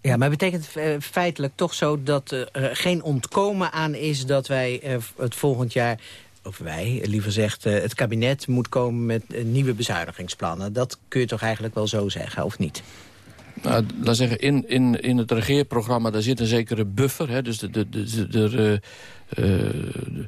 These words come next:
Speaker 2: niet, niet elke tegenvaller behoort, behoeft meteen tot, tot extra bezuinigingen te leiden.
Speaker 1: Maar?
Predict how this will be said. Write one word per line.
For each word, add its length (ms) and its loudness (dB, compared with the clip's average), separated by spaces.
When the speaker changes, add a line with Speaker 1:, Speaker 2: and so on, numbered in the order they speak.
Speaker 2:
niet, 360 4
niet 180 4
elke 360 2
tegenvaller 640 2
behoort, 520 2
behoeft 320 0
meteen 380 2
tot, 380 0
tot 160 0
extra 320 0
bezuinigingen 640 2
te 100 0
leiden. 360 4
Speaker 1:
Maar? 380 2